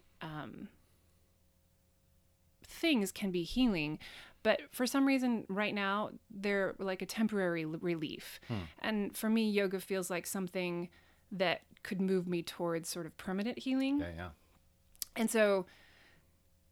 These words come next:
Speaker 1: this idea that I could go in, in the gentle flow class, and I actually felt normal there. I didn't feel, part of the thing too, and you will totally understand this, is because of our height,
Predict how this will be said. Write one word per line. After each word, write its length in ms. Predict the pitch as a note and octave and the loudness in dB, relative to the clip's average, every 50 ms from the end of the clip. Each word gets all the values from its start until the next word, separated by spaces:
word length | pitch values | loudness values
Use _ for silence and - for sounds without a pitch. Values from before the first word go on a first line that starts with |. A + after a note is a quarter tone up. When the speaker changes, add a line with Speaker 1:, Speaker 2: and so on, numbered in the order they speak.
| _ - | _ -2
Speaker 1:
this 160 | G#3+ A3+ G#3+ | 0 2 4
idea 560 | A#3 A3 G#3 F#3+ G3 G3+ G3+ G3 F#3+ F#3+ F#3 | 4 4 4 4 2 2 4 4 4 2 2
that 280 | F3 F#3 F3 E3 - - _ - - - | 2 4 2 2 2 -2 _ -12 -4 -2
I 120 | F3+ F3 | -2 -2
could 160 | F3+ - F3 | -2 -4 -4
go 200 | F3+ F#3+ F3+ F3+ | 0 2 2 4
in, 400 | F#3 F3+ F3+ F3 E3+ F3 F3+ F3+ - - _ _ _ _ _ _ _ - | 4 2 2 0 0 -2 -4 -4 -6 -10 _ _ _ _ _ _ _ -4
in 120 | F#3+ F#3+ | 0 2
the 80 | F#3 F3 | 2 2
gentle 540 | E3+ - - G3+ F3 F3 F3 - - F#3 F3 | 2 0 0 0 2 0 0 0 -2 -4 -4
flow 260 | - - F3 F3 F3 | -4 -4 -4 -4 -4
class, 440 | F3 - - F3 E3+ E3+ E3+ - - - | -4 -6 -6 -4 -4 -4 -6 -6 -4 0
and 120 | G#3 G#3+ | 2 4
I 100 | A#3 A#3+ | 4 4
actually 300 | B3 B3+ B3 - - B3 | 4 2 2 2 -2 -2
felt 560 | A3+ - - A3+ G#3 G#3 G#3 - - - - - _ _ _ _ _ _ _ _ _ _ _ _ _ _ _ _ _ _ _ _ _ _ - | -2 0 2 4 4 4 4 2 -2 -10 -14 -16 _ _ _ _ _ _ _ _ _ _ _ _ _ _ _ _ _ _ _ _ _ _ -4
normal 340 | G#3 G3 G3 G#3 G3 E3+ D#3+ | 0 0 2 2 2 0 0
there. 340 | D#3 - - - - - - - | -2 -2 -2 -4 -6 -8 -8 -6
I 80 | - F#3+ | -4 -4
didn't 280 | F3+ G3+ G3 - - | -2 -2 -4 -6 -6
feel, 520 | - - F#3+ F3+ F3+ F3 E3+ E3+ E3+ F3+ - - - - - | -4 0 0 2 2 2 0 0 -2 -6 -8 -14 -20 -14 -4
part 160 | - D#4 F4 | 0 2 4
of 80 | G4+ F4 | 6 6
the 100 | C#4 B3 | 6 4
thing 200 | - A#3+ G#3 F#3+ | 4 4 0 0
too, 160 | - - F3+ | 0 0 0
and 120 | E3+ E3 | 2 2
you 100 | F3+ F3+ | 0 0
will 100 | F3 E3+ | 0 0
totally 380 | F3 - - G#3+ G3+ G3 F3+ F3 | -2 -2 -4 -2 0 0 0 0
understand 460 | E3 E3 E3+ - - - E3 D#3+ D#3+ | 0 -2 -4 -6 -6 -4 -4 -2 -2
this, 240 | E3+ E3 D3+ - - | -2 -4 -4 -6 -6
is 300 | - F3 E3+ E3 - - - - - - - - - - - - - - - _ _ _ _ _ _ _ _ - | -4 -4 -4 -4 -6 -10 -14 -18 -20 -20 -20 -20 -20 -20 -20 -20 -20 -20 -20 _ _ _ _ _ _ _ _ -4
because 380 | - A3 - - A#3+ B3 A#3+ B3+ | -2 -2 0 2 0 2 4 4
of 120 | A3+ G3 | 4 4
our 80 | G#3+ G3 | 2 0
height, 580 | - - - E4+ E4 F3+ D#3 - - - - | 0 0 2 2 2 2 2 0 -6 -10 -10